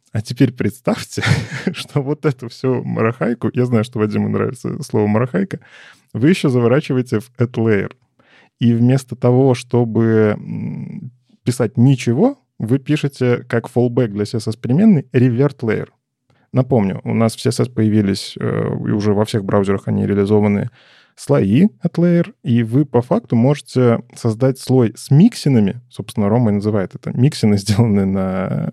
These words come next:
слоях, где, когда вы просто указываете вот огромное количество вот этих значений и пишете как fallback revert layer,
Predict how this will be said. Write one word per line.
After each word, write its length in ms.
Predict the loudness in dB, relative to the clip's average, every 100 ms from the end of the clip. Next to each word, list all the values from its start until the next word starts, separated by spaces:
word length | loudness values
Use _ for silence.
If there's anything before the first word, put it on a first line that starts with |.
| -8
слоях, 440 | -8 -2 0 0 -6 _ _ _ _ _ -18 -4
где, 420 | -2 2 2 2
когда 400 | -2 -2 -2 0
вы 200 | 0 -2
просто 540 | -2 0 2 2 -2
указываете 680 | -8 -2 0 0 -2 -4 -4
вот 160 | -6 -4
огромное 400 | 0 2 2 0
количество 440 | 0 0 -2 -4
вот 140 | -2
этих 220 | -2 -4 -2
значений 560 | -2 0 2 2 2
и 160 | -2 -10
пишете 580 | -2 -2 -2 -2 -4 -2
как 220 | -8 -6
fallback 360 | -4 0 -2 0
revert 400 | -2 0 -2 0
layer, 300 | 2 2